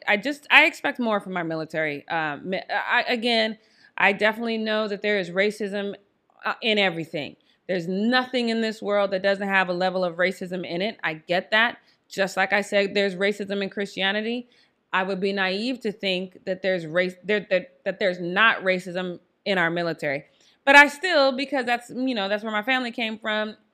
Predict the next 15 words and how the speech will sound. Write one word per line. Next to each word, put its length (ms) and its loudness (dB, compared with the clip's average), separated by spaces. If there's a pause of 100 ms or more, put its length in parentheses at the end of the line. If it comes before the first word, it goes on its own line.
(100)
I 80 0
still 220 -4
expect 340 -2
different. 380 -6
So 480 2 (1200)
when 260 0
I 200 8
see 600 0 (200)
something 480 -4
like 200 4
I 140 6
saw, 640 4
um, 500 -2 (920)
online 880 2 (460)
<laughs> 340 -2